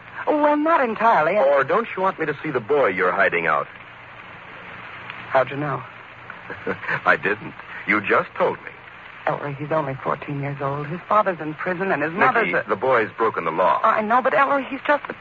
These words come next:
Speaker 1: child and he's hurt.
Speaker 2: Oh. But, Nicky, if he can put the finger on this man they call the fraud,
Speaker 1: Frankie
Speaker 2: then
Speaker 1: doesn't know who he is. Ellery, he doesn't.
Speaker 2: Nicky, he
Speaker 1: I
Speaker 2: might.
Speaker 1: tell you, he doesn't. He sends them messages. They've never seen him. That's what Frankie says, and I believe him.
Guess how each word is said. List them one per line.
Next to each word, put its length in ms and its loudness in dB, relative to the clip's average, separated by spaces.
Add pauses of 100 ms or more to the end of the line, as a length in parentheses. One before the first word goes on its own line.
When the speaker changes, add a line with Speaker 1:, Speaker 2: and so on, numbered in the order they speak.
Speaker 1:
child 440 4
and 100 0
he's 100 0
hurt. 400 4
Speaker 2:
Oh. 260 0 (720)
But, 160 2
Nicky, 200 -2
if 140 0
he 120 -4
can 140 -4
put 180 0
the 60 2
finger 360 2
on 120 4
this 180 0
man 220 2
they 100 4
call 240 4
the 80 2
fraud, 400 4
Speaker 1:
Frankie 300 4
Speaker 2:
then 120 4
Speaker 1:
doesn't 100 -4
know 180 2
who 100 0
he 140 0
is. 100 2
Ellery, 280 6
he 120 -2
doesn't. 480 2 (280)
Speaker 2:
Nicky, 200 -2
he 60 -10
Speaker 1:
I 220 4
Speaker 2:
might. 120 2
Speaker 1:
tell 180 2
you, 160 0
he 180 -8 (180)
doesn't. 440 2 (440)
He 180 -2
sends 260 2
them 180 0
messages. 440 0
They've 160 4
never 260 4 (120)
seen 160 2
him. 120 2
That's 200 4
what 160 2
Frankie 360 2
says, 180 4
and 100 6
I 140 8
believe 360 2
him. 260 -8